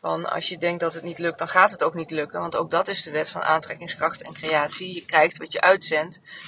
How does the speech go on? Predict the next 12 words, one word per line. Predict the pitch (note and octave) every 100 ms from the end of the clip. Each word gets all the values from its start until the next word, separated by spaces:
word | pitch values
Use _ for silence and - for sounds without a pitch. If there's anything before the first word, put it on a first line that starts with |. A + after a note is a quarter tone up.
| - - -
Dus | - E3
het | -
is | F3+
vooral | F3+ E3+
heel | F3+ F#3+
belangrijk | F3+ E3 E3 E3 E3 F#3 D3+
dat | D#3+
jij | D#3 D#3
gelooft | F3 E3+ E3+ F#3 -
in | - D#3+ E3
dat | E3 D#3
een, | D#3+ D#3+